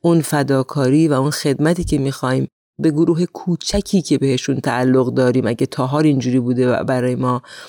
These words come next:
که اون هویت ما به گروه کوچیکی که بهش تعلق داشتیم، حالا اون کوچیک ممکنه یه ده و روستای کوچیک باشه، یه اقلیت دینی باشه،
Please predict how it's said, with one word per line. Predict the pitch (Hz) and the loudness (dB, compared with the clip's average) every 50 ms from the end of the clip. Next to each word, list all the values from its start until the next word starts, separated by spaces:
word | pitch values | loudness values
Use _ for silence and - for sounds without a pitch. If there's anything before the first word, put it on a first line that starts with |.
| - _ _ | -20 _ _
که | - - | -2 0
اون | - 165 165 | 2 2 2
هویت | 135 147 143 131 139 147 156 151 165 - | 2 2 0 2 4 4 4 2 2 0
ما | - 143 131 | -2 -2 -2
به | 135 135 139 | 0 0 0
گروه | 131 135 139 139 143 156 | 2 2 2 2 2 0
کوچیکی | 151 - - 147 - - 165 156 147 | -2 -2 -4 -4 -2 -2 -2 0 0
که | 165 143 | 0 2
بهش | 135 139 131 | 2 0 0
تعلق | - 135 120 123 131 131 135 123 123 | 0 -2 -2 0 2 2 2 2 2
داشتیم، | 127 123 123 - - 143 135 | 0 0 -2 -2 -2 -2 0
حالا | 131 139 143 139 | 2 2 2 4
اون | 147 165 151 | 4 2 2
کوچیک | - - 156 - - 165 - - - | 0 -2 -2 -2 -2 -2 -2 0 0
ممکنه | 151 139 139 - 151 151 | -2 0 0 0 2 4
یه | 156 160 156 | 4 4 2
ده | 143 139 160 160 | 2 2 2 2
و | 160 156 147 | 4 4 4
روستای | 147 151 143 - - 147 147 160 | 4 2 2 2 0 2 2 2
کوچیک | 156 160 151 - - 143 131 - | 2 0 -2 0 -2 -2 -2 -2
باشه، | 139 135 131 - - 135 131 135 131 - - - - - - - _ | -4 -4 -4 -2 -2 -2 -2 -2 -4 -6 -12 -20 -20 -20 -20 -14 _
یه | - 147 165 - | 0 0 0 2
اقلیت | 143 147 139 147 139 135 135 139 143 147 - | 0 -2 0 0 0 2 4 4 2 4 2
دینی | 165 151 135 147 139 139 143 139 | 2 2 2 2 2 2 2 2
باشه، | 135 135 131 131 - - 139 135 135 131 131 135 | 2 2 0 0 -2 -2 0 0 2 0 0 -2